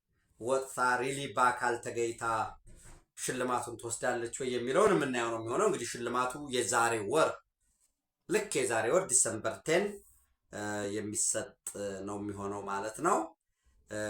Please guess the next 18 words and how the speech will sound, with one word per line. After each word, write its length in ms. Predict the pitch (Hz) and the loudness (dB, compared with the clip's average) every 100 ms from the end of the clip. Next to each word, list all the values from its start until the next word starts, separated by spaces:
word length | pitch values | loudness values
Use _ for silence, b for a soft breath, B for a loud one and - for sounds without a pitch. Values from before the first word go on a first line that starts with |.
| 101 | -4
ዲሰምበር 480 | 98 - 127 120 117 | 0 0 2 0 -4
ቴን 200 | - 131 | -2 -4
የተመረጠበት 720 | 107 98 104 104 117 127 196 | -4 -6 -6 -6 -6 -2 -2
ያው 120 | 135 95 | 0 -4
እንግዲህ 240 | 98 113 | -4 -2
አል-፣ 200 | 110 110 - - | -2 -2 -8 -8
አልፍሬድ 380 | 110 110 113 117 | -8 -6 -6 -4
ኖቤል፣ 340 | 113 110 110 101 - - | -4 -2 -4 -6 -12 -16
እ፣ 100 | - 95 | -12 -10
ህይወቱ 340 | 98 107 101 107 | -8 -6 -6 -6
ያለፈበት፣ 800 | 101 101 98 101 98 - 95 - - - _ - _ _ _ _ | -8 -8 -10 -12 -10 -10 -8 -6 -6 -8 _ -20 _ _ _ _
እ፣ 80 | 101 101 98 | -8 -6 -6
ቀን 220 | - 117 | -6 -6
በመሆኑ 380 | 101 101 101 110 123 | -4 -6 -6 -4 0
ነው። 120 | 185 196 | 4 4
ሽልማቱ 480 | 120 107 110 113 123 | 2 -4 -2 -2 -2
ወደ 160 | 120 | 0
አስራ 220 | 117 - | 2 2